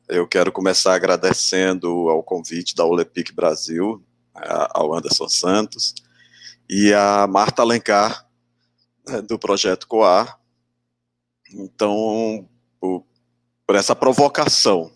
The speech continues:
né? Então, aqui, gente, eu vou tá mais, e eu pedi pra ser o primeiro a falar, porque eu, eu vou, ah, me penso mais trazer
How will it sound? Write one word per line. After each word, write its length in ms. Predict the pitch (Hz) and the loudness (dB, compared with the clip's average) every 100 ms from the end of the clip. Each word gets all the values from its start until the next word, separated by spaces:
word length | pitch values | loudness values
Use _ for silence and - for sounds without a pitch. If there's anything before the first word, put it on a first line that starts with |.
| _ _ | _ _
né? 260 | 87 90 98 | -4 -2 -2
Então, 380 | - 135 143 156 | 0 2 4 4
aqui, 240 | 160 160 | 4 2
gente, 300 | 123 120 107 | 2 0 0
eu 80 | 131 | -2
vou 120 | 139 | -2
tá 320 | 143 151 151 _ _ _ _ _ _ 123 | 0 -2 -2 _ _ _ _ _ _ -4
mais, 680 | 127 180 170 131 - - - - - - - | -2 -2 -2 -2 -2 -6 -10 -20 -20 -20 0
e 60 | 123 | 0
eu 80 | |
pedi 240 | 127 139 175 | 2 0 0
pra 160 | 160 | 0
ser 100 | 147 | 2
o 60 | 143 | 0
primeiro 440 | - 120 110 110 | 0 0 2 4
a 60 | 101 | 2
falar, 560 | - 92 101 123 131 117 | 2 2 4 4 4 2
porque 360 | - 110 123 | -4 -8 -4
eu, 200 | 123 123 _ | -4 -4 _
eu 100 | - | -10
vou, 280 | 110 127 131 | -6 -2 -2
ah, 160 | 127 - _ _ | -2 -6 _ _
me 140 | 127 135 _ _ | -4 -4 _ _
penso 340 | 175 190 - | 2 4 2
mais 440 | 143 143 160 - - _ | 2 2 2 -6 -18 _
trazer 760 | - 156 147 131 151 156 156 | 0 2 2 0 0 0 -2